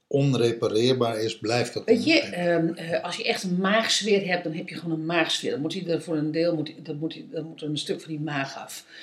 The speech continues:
Speaker 2: Dan kan je, dan kan je tegen mediteren wat je wil, maar dat heeft echt geen zin.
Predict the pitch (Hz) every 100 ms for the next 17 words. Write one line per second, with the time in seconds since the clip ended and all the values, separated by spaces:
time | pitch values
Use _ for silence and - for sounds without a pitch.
0 | - - 175 175 180 190 196 190 180 180
1 | 175 185 170 175 175 160 - 226 214 190
2 | 185 160 175 196 175 160 190 185 190 -
3 | 220 202 - 180 170 - 123 131